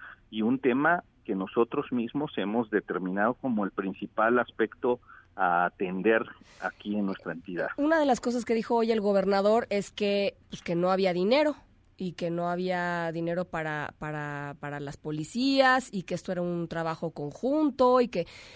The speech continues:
Speaker 2: y eso, eh, eh, eh, pues estuvimos platicando con nuestro corresponsal y, y levantando testimonios. Eso, esas declaraciones, pues, también enojaron a los estudiantes porque decían, bueno, pues, si no hay dinero y no hay policías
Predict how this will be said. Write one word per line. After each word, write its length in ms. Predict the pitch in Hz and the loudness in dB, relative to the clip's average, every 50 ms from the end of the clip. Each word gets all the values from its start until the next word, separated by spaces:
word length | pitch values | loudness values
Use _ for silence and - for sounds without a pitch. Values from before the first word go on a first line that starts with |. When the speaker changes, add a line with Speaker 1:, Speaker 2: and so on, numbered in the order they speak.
| - - - | -20 -12 -4
Speaker 2:
y 120 | - 226 | 4 4
eso, 400 | 262 262 - 302 294 311 285 - - | 6 6 6 6 6 6 4 2 0
eh, 380 | - 208 196 190 190 190 185 - | 0 2 2 4 4 4 4 2
eh, 440 | - 190 185 185 180 180 180 175 170 | 2 2 2 2 2 2 2 0 -2
eh, 300 | - - 151 175 165 - - - _ | -4 -6 -6 -6 -8 -12 -14 -14 _
pues 200 | - 180 - - | -10 -10 -8 -10
estuvimos 520 | - - 190 202 202 220 196 196 - - 196 | -6 -4 -2 0 0 0 -2 -4 -6 -10 -8
platicando 600 | - 202 190 185 - 170 - 196 202 208 208 202 | -6 -4 -4 -4 -4 -2 0 2 2 2 2 0
con 280 | 196 - 190 180 180 180 | -2 0 0 0 0 0
nuestro 240 | 170 165 - - 170 | -2 -4 -6 -8 -8
corresponsal 760 | - 170 165 170 165 - - 175 170 - 240 254 254 262 254 | -6 -6 -6 -6 -6 -6 -6 -6 -2 0 0 0 2 0 0
y, 100 | 240 202 | -2 -2
y 180 | 160 147 165 - - 170 151 135 | -2 -4 -6 -8 -8 -10 -10 -6
levantando 580 | 156 175 180 175 175 175 175 190 202 208 214 233 | -4 -2 0 0 2 0 2 0 0 0 0 0
testimonios. 680 | - - 196 - - 202 190 196 208 220 240 247 247 - | -2 -4 -6 -4 -4 -2 0 2 4 4 4 2 2 0
Eso, 380 | 226 226 - - 262 247 202 - - - - - - - | 0 0 2 4 4 4 4 2 -4 -10 -20 -20 -18 -10
esas 240 | - 208 185 247 254 | -8 -4 -4 -2 -2
declaraciones, 640 | 247 240 233 220 214 208 202 196 - 226 226 240 240 | -2 -2 0 0 0 0 0 0 0 0 0 0 0
pues, 140 | - - 180 | -2 -4 -4
también 260 | - 202 202 214 220 | -2 0 2 2 2
enojaron 440 | 247 262 247 214 - 220 233 247 254 | 2 2 0 0 0 -2 0 0 0
a 40 | 240 | 0
los 160 | 220 196 - | 0 -2 -2
estudiantes 600 | 185 - - 190 185 208 226 262 277 269 269 - | -6 -6 -6 -4 -2 0 0 0 -2 -4 -6 -6
porque 240 | - 202 180 - 185 | -6 -8 -6 -4 -4
decían, 280 | 180 180 - 233 220 214 | -4 -2 0 0 0 0
bueno, 220 | 220 233 247 233 | 0 0 -2 -2
pues, 140 | 214 185 - | -2 -4 -2
si 80 | 190 | -2
no 80 | 190 196 | 0 0
hay 80 | 202 208 | 0 0
dinero 340 | 220 226 226 214 214 214 | 0 2 2 2 2 2
y 40 | 214 208 | 2 2
no 40 | |
hay 60 | 202 196 | 0 0
policías 640 | - 220 208 202 190 - 214 208 202 202 202 - | -2 -2 -2 -2 -2 -2 -2 0 0 0 -2 -4